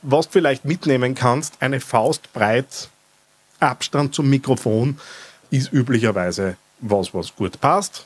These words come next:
Und wenn's recht gestikulierst, dann wär's vielleicht gut, sich, dich da ein bisschen in Zaum zu halten. Je nachdem, was da am Tisch steht, gibt's natürlich auch Ausrüstung, die das Ganze ein bisschen abdämpft.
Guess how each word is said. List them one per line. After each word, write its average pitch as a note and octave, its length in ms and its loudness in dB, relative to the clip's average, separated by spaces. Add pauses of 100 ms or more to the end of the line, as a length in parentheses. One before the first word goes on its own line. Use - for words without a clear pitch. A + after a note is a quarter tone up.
(120)
Und C#3 180 -4
wenn's - 460 -2 (360)
recht - 380 -2
gestikulierst, B2 1080 0
dann B2 240 -2
wär's A2+ 360 0
vielleicht A2 520 0
gut, A#2+ 280 4 (460)
sich, - 240 -6 (140)
dich B2 160 -2
da F#2+ 220 0
ein A2+ 260 -4
bisschen C#3 560 2
in B2+ 160 2
Zaum A2 280 0
zu B2 180 -4
halten. A#2 540 0 (480)
Je A#2 200 4
nachdem, A#2+ 440 0
was A2 160 0
da A2+ 120 0
am G#2 120 -4
Tisch A#2 220 2
steht, G2+ 300 0 (840)
gibt's C3+ 280 0
natürlich A#2+ 380 2
auch G#2 120 -2
Ausrüstung, G#2+ 680 0
die A2+ 100 0
das G#2 160 -2
Ganze G2+ 260 -2
ein - 40 -8
bisschen A2 240 -4
abdämpft. G#2 580 0